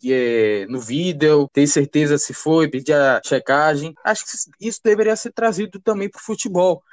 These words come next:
As equipes, sei lá, ter, por exemplo, dois pedidos de checagem por tempo, pela partida mesmo, pra ficar tão negócio justo pra, pras equipes e evitar esse tipo de questionamento,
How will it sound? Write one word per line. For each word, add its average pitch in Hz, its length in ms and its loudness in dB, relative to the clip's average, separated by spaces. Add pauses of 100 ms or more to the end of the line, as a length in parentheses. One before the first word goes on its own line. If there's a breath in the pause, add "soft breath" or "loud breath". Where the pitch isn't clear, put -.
As 156 180 0
equipes, 170 300 -6
sei 208 140 0
lá, 175 240 4
ter, 151 180 -8
por 175 180 -4
exemplo, 165 400 -2
dois 180 500 2
pedidos 160 500 -4
de 151 100 -6
checagem 151 720 0
por 131 720 -2
tempo, 139 720 0
pela 139 200 4
partida 147 460 -2
mesmo, 156 540 -2
pra 226 160 2
ficar 233 240 -2
tão 233 180 -6
negócio 220 400 -2
justo 180 500 -8
pra, 143 400 2
pras 160 260 0
equipes 185 440 -8
e 262 60 -4
evitar 269 340 -2
esse 233 260 -2
tipo 220 220 -14
de 214 80 -12
questionamento, 220 720 -4